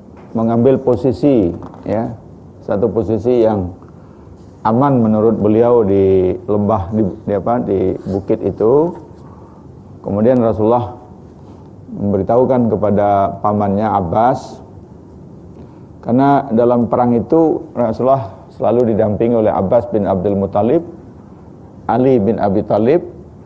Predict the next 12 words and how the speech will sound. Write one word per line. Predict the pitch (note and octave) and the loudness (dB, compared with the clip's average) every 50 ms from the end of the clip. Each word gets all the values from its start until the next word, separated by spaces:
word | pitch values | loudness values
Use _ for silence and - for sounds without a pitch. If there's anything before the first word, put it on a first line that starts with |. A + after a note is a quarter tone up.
| - - - - - - - G2 | -20 -20 -20 -20 -18 -10 -4 0
dan | A2 A#2+ A#2+ A#2 | 2 2 2 0
Abu | - - A2+ A2 G2+ G2+ A#2 A#2 A#2 A#2+ A#2 A#2 A#2 A#2 G2+ G2 - - - - - | 0 0 0 0 0 2 2 4 4 4 4 2 2 0 -2 -6 -12 -16 -20 -20 -20
Sufyan, | - - B2+ B2 A#2 - C#3 C3 C3+ C3 B2+ A#2+ A#2+ - - - - - - - - - - - - - - - - - - - | -8 -4 -2 -2 -2 0 2 2 2 2 0 -2 -6 -8 -14 -18 -20 -20 -20 -20 -20 -20 -20 -20 -20 -20 -20 -20 -20 -20 -12 -6
eh, | - G2 G2+ G2+ G#2 G2+ G2+ G#2 G2 F2+ - - - G#2+ G#2+ | -4 -2 -2 0 0 0 0 0 -2 -4 -4 -4 -2 -2 0
ibn | G2 A2+ A2 G2+ | 0 0 -2 -2
Hisham, | G2+ G2+ - - G#2+ G2 G2+ - | -4 -4 -2 0 0 0 0 -2
Hashim. | - F2+ A#2 - - A#2 G#2+ F2 - - - - - - - - | -4 -4 -4 -4 -2 -2 -2 -2 -4 -8 -12 -16 -18 -18 -14 -10
Jadi | - G#2 G#2 G#2+ | -6 -4 -2 -2
bukan | G#2 A2 F#2 A2+ A2 G#2+ G2 F#2 | 0 0 0 0 0 0 -2 -2
Sufyan | - A2+ G2+ F#2+ A2 A2 G#2+ G2+ F#2+ F#2 F#2 - - - - - - - - - - - - - - - - | -4 -4 -2 0 0 2 2 0 -2 -4 -8 -12 -18 -20 -20 -20 -20 -20 -20 -20 -20 -20 -20 -20 -16 -8 -4
bin | - G2+ F#2+ | -4 -2 -2
Harab. | - - G#2+ A2 A2 G#2 - - - - - | 0 0 2 2 2 2 0 -2 -8 -16 -18